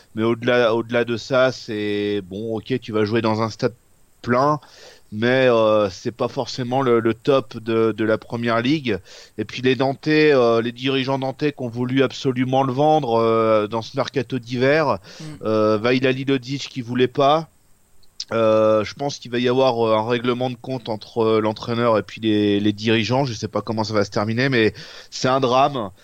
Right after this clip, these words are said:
Speaker 1: Euh, qu'on aurait bien voulu que ça ne se passe pas. On aurait voulu qu'il soit retrouvé, que, euh, voilà, l'avion se soit posé, euh, en catastrophe. Mais, euh,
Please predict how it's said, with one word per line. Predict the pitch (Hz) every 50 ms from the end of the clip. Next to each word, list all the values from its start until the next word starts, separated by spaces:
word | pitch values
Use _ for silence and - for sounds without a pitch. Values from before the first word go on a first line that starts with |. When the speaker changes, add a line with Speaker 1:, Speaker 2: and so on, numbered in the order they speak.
| _ - - - _ _ - -
Speaker 1:
Euh, | 107 104 101 101 101 101 101 101 98 98 98 98 98 98 98 95 98 92 - - - - - - - - - - - - -
qu'on | - 117 113 117 117 117 120 120
aurait | 123 123 127 123
bien | 123 135 139
voulu | 131 123 135 139 143 147 135
que | - 139
ça | - 135 131
ne | 113
se | - - 127
passe | - 131 127 - -
pas. | - 147 143 156
On | 156 147
aurait | 135 123 123 117
voulu | 117 127 127 135 139 147 147 147 143 -
qu'il | - - 117
soit | - - 151 139
retrouvé, | 135 143 139 - - - 139 135 135 147 160 165 165
que, | 151 - 139
euh, | 131 120 120 120 120
voilà, | 117 120 120 127 135 135
l'avion | 131 123 113 117 131 131 131
se | - 117 110
soit | - - 123
posé, | 117 - 127 123 120 117 127 139 139 139 127
euh, | 120 113 110
en | 107 107
catastrophe. | - 123 113 - 117 113 - - - 143 151 165 - - - - - - - - - - - - - - - - -
Mais, | 113 117 123 123 120
euh, | 117 113 113 110 107 107 107 107 107 104 104 104 101